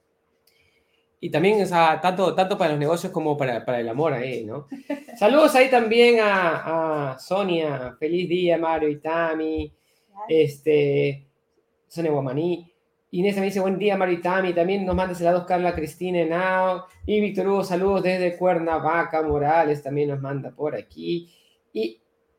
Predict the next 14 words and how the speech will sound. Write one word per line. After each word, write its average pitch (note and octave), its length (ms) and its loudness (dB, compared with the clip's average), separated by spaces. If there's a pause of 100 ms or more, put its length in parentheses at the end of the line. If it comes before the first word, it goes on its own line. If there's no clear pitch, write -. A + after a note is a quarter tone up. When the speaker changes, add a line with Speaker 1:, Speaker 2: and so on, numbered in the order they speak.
(260)
Speaker 1:
agradecida, G#3 680 4
dice, F#3 640 -4
"de D#3+ 100 -4
tanto F3+ 300 -2
conocimiento E3+ 480 0
compartido F3 340 -4
de F3 60 4
esta F3+ 160 -2
maravillosa D#3+ 320 -2
comunidad E3 260 0
de E3 80 2
tus C#3+ 220 -10
cuatro D#3 260 -2
riquezas". - 640 -12